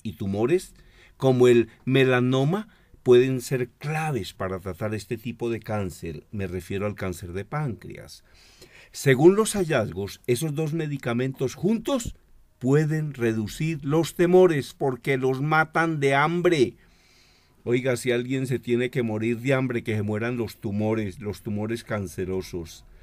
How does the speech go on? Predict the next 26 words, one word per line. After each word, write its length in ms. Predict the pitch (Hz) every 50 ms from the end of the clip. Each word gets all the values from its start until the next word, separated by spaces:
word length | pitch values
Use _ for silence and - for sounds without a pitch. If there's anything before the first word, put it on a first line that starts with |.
| - - - - - - - -
Los 280 | - 117 127 139 139 -
científicos 680 | 143 143 139 143 175 180 165 202 - - 196 175 -
comprobaron 640 | - 180 160 143 151 139 139 143 147 151 160 160 147
primero 560 | - 139 131 131 135 135 127 120 107 92 -
que 140 | - 104 98
el 160 | 95 90 73
tratamiento 640 | 104 98 95 - 101 98 110 120 127 127 - - 147
redujo 460 | 135 135 123 113 113 120 117 131 139
con 160 | - 123 110
éxito 400 | 107 104 - - 131 131 - 120
los 220 | 110 101 101 - -
tumores 500 | - 104 98 101 117 120 127 117 - - -
pancreáticos 1080 | - 117 110 110 113 113 - - 143 151 160 160 156 - - 160 - - 190 180 147 -
en 200 | 151 135 123 117
ratones 720 | 107 101 95 - - 120 113 110 90 69 60 - - - _ _ - - - - - _ _ _ _ _
y 80 | 143 143
luego, 600 | 139 120 110 117 123 123 143 156 156 156 - - _ -
y 100 | 107 104
luego 540 | 107 123 175 202 185 - 107 113 117 - -
respaldaron 800 | 110 117 110 - - - 107 101 107 123 127 131 143 139 135
sus 240 | 131 - 180 165 185
hallazgos 500 | 180 175 151 147 135 135 127 139 165 151
con 180 | - 131 113 104
un 140 | 110 117 123
ensayo 440 | 131 123 - 139 131 127 131 131
clínico, 600 | - - 143 135 131 117 113 110 110 - 139 147